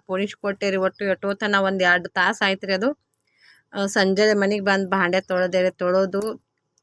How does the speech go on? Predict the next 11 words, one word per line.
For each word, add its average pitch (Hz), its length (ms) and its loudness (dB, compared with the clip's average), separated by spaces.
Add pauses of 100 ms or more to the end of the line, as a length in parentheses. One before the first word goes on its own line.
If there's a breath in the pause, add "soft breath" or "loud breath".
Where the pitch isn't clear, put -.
(260)
ತೊಳಿ 220 300 2
ಮುಂದನ 226 340 2
ಆಕಿ 233 240 2
ಪುಟಾಕ್ 202 380 -2
ಬಂದಿದ 190 440 2
ರೀ. 202 160 2 (640 soft breath)
ತಲಿ 226 200 2
ತಕೊಂಡಿಲಾಕ್ 202 560 0
ಹಾಕು, 196 280 0
ತಲಿ 190 260 0
ಎಲ್ಲ 190 200 2